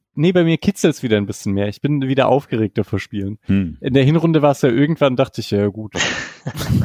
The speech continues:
Speaker 1: gewinnen eh“ und, äh, wenn nicht, ist es irgendwie auch nicht so schlimm, weil es läuft ja gerade alles und dann hat man drei Tage später wieder ein geiles Spiel.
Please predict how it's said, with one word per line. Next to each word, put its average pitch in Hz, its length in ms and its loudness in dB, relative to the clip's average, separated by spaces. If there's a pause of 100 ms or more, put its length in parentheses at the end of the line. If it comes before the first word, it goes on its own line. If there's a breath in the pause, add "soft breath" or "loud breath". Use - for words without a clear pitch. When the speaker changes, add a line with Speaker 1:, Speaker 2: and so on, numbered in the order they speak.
(520 loud breath)
Speaker 1:
gewinnen 117 340 2
eh“ 147 340 2
und, 120 460 -2
äh, 113 520 2
wenn 107 160 2
nicht, - 220 0
ist 123 120 -4
es 120 100 -12
irgendwie 131 400 0
auch 107 200 0
nicht 120 120 -2
so 113 120 -6
schlimm, 139 400 -2
weil 104 160 2
es - 340 -10
läuft 110 300 2
ja 98 80 2
gerade 101 340 0
alles 95 300 -4
und 98 520 -6
dann 98 180 -2
hat 110 120 0
man 101 120 0
drei 101 160 0
Tage 101 220 0
später 120 340 0
wieder 98 140 2
ein 95 100 2
geiles 98 280 0
Spiel. 120 280 -4